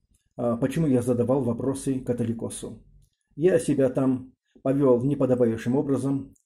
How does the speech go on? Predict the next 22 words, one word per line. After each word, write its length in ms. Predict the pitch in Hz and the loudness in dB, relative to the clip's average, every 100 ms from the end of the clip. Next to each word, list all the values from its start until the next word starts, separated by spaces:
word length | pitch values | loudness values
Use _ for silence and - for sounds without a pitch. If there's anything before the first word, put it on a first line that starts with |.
| _ _ _ _ _ | _ _ _ _ _
а, 220 | - 127 131 | -4 -2 -2
спиной 340 | - 160 156 | 0 0 0
прикоснулся 560 | 127 131 123 - 131 123 | 0 -2 -4 -4 -6 -4
к 120 | 113 | 2
мебели, 580 | 135 139 135 139 - - _ _ _ _ _ | 2 4 2 2 -2 -14 _ _ _ _ _
а, 500 | - 120 120 117 110 | -6 -2 -2 -2 -4
сел 420 | 113 165 135 107 - | -4 2 2 0 -4
на 160 | 135 127 | -4 0
полу 360 | 127 131 139 | 0 0 -2
и 80 | 180 | -4
крикнул 420 | 165 160 147 131 | 0 0 0 2
на 140 | 117 117 | 2 2
них. 360 | 110 104 - _ _ _ _ _ _ _ _ - | 0 -4 -14 _ _ _ _ _ _ _ _ -4
Я 140 | 123 | -2
крикнул 400 | 131 165 165 139 | 2 0 2 2
на 140 | 131 | 2
них 200 | 135 143 | 2 0
и 60 | 131 | -4
сказал: 340 | 127 127 120 | -2 0 0
«Кто 180 | 113 156 | 0 0
вы 100 | 143 | 2
такие?» 540 | 143 135 147 110 - | 0 0 0 0 -4